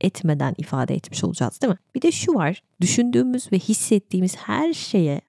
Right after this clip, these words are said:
hakkımız olduğunu zannediyoruz. Bundan vazgeçmemiz gerekiyor. Diğer kişinin bizim gibi düşünmeme hakkı var. O da bir birey sonuçta. Yani evliliklerde illa aynı düşünmeliyiz gibi bir şey olabiliyor. Bu çok yanlış arkadaşlar. Yıllar içinde gelişen bir şey ve yanlış bir şey.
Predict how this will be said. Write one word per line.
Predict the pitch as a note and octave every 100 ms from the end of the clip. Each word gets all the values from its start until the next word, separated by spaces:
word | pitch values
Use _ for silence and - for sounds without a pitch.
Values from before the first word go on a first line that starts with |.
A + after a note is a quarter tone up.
| -
hakkımız | F#3 - - B3+ D4
olduğunu | D4 G3 D3 D3
zannediyoruz. | - D3+ C#3+ - - - -
Bundan | G3+ G#3+ G#3
vazgeçmemiz | G#3+ A3+ G3 - C#3 C#3+
gerekiyor. | - - - - - _ -
Diğer | F#3 G#3 C4+
kişinin | C#4 - - F#3+ D#3 E3+ E3+
bizim | E3+ G3+ G#3+
gibi | G#3 F3+
düşünmeme | D#3+ - G3+ F#3+ F3+
hakkı | D#3 D#3 - -
var. | G#3+ D3+ - -
O | E3+
da | E3
bir | E3+
birey | D#3 D3+ D#3
sonuçta. | E3 A#2+ B2+ -
Yani | C#3+ C#3+ -
evliliklerde | D#3 E3 F3 F3+ - F3 F3 -
illa | F3 E3+ D#3+ -
aynı | D3+ F3 E3+ E3+
düşünmeliyiz | D#3 D3+ D#3+ D3+ D3 D3 D#3 D3+
gibi | - C3+
bir | C#3
şey | - B2+
olabiliyor. | C3 C#3+ B2 G#3 C4+ _ -
Bu |
çok | - A#3+
yanlış | - C3+ C3+ -
arkadaşlar. | - D3 D3+ C3+
Yıllar | D#3 E3 D#3
içinde | D3+ - -
gelişen | C#3 C#3 - C3+
bir | C#3+
şey | -
ve | F#3
yanlış | D3+ D3+ D#3+
bir | -
şey. | -